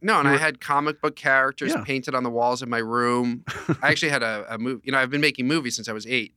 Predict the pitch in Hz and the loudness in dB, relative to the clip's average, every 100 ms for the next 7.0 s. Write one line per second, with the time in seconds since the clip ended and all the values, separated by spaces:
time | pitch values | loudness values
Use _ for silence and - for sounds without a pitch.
0 | - 107 113 110 _ _ - 123 - 117 | -4 -2 -2 -6 _ _ -8 -6 -4 -6
1 | 107 117 110 107 104 _ _ _ _ 127 | -4 -4 -2 -4 -8 _ _ _ _ -6
2 | 117 127 180 151 - 120 110 107 113 _ | 0 0 2 2 0 -2 -4 -6 -10 _
3 | _ _ _ - 113 120 120 123 113 120 | _ _ _ -8 -4 0 2 2 0 -4
4 | 113 117 113 92 - 120 123 120 117 117 | -4 -2 -4 -4 -6 -2 0 0 0 2
5 | 113 110 - 110 110 107 107 139 160 113 | 0 -4 -6 -8 -4 -4 -2 -2 0 -2
6 | 107 104 107 107 107 104 101 117 101 | -6 -8 -6 -6 -6 -10 -12 -14 -16